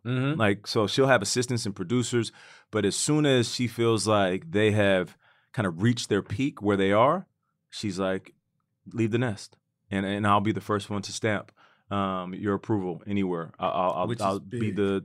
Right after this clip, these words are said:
Speaker 2: the one that, yeah, gives the recommendations."
Speaker 1: Yeah.
Speaker 2: Um, you know, instead of just, like, hogging all the talent,
Speaker 3: Mm-hmm.
Speaker 2: she puts the talent on and then allows them, allows them to, to leave and grow. Um, and then just, like, I think collectively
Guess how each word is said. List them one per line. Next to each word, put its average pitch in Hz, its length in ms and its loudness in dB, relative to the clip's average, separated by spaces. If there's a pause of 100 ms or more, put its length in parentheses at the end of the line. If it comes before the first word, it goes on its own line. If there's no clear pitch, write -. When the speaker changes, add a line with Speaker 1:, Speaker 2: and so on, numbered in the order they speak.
Speaker 2:
the 98 120 -2
one 104 180 0
that, 107 160 -2
yeah, 135 240 4
gives 98 280 0
the 107 80 2
recommendations." 101 840 2
Speaker 1:
Yeah. 113 260 -2 (180)
Speaker 2:
Um, 90 500 -4 (180)
you 110 100 -4
know, 107 80 2
instead 135 260 4
of 131 100 4
just, 120 220 2
like, 117 320 6 (140)
hogging 123 420 4
all 107 120 6
the 101 100 -2
talent, 123 480 2 (120)
Speaker 3:
Mm-hmm. 107 320 -10
Speaker 2:
she 143 220 -4
puts - 320 0
the 113 80 -8
talent 110 380 0
on 104 440 0 (120)
and 98 120 -6
then 101 140 -2
allows 92 420 -4
them, 98 320 -6 (220)
allows 90 300 0
them 95 160 -2
to, 85 320 -6 (160)
to - 100 -8
leave 95 240 -2
and 85 140 -6
grow. 92 300 0 (540)
Um, 110 580 2 (1000)
and 131 100 2
then 196 300 6
just, 160 280 0
like, 151 420 2 (520)
I - 60 -8
think 185 180 0
collectively 170 920 4